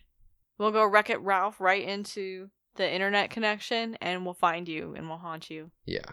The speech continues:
Speaker 1: 'Cause we'll know that you listened and didn't rate.
Speaker 2: We're twenty-first century ghosts, damn it.
Speaker 1: Heck yeah. So don't forget to like us, uh, rate us on iTunes, put us, put some reviews up. We could use some of those.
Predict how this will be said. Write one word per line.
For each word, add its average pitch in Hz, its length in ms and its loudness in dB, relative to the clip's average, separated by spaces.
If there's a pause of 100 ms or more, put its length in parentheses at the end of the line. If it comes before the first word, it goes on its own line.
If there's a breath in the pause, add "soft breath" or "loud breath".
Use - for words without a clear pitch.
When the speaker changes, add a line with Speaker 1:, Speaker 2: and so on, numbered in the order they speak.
Speaker 1:
'Cause - 160 -18
we'll 190 160 -4
know 190 160 2
that 190 100 4
you 170 120 2
listened 175 340 2
and 160 140 -6
didn't 160 220 -4
rate. 160 280 -4
Speaker 2:
We're 127 80 -2
twenty-first 113 540 -4
century - 340 -4
ghosts, - 320 -4
damn 101 200 0
it. 104 120 -6 (140)
Speaker 1:
Heck - 280 -4
yeah. 180 160 2 (1300)
So - 160 -6
don't 196 220 2
forget 208 340 2 (360 soft breath)
to 240 120 0
like 214 300 4
us, 262 280 -2 (360 loud breath)
uh, 185 340 6
rate 220 200 4
us 220 140 0
on 220 140 2
iTunes, 269 840 -4
put 233 160 -4
us, 214 300 -4 (220)
put 269 200 4
some 277 160 -2
reviews 254 320 -4
up. 254 280 2
We 214 140 -16
could 220 160 -14
use 214 160 -12
some 233 140 -4
of 233 60 -4
those. 214 440 -4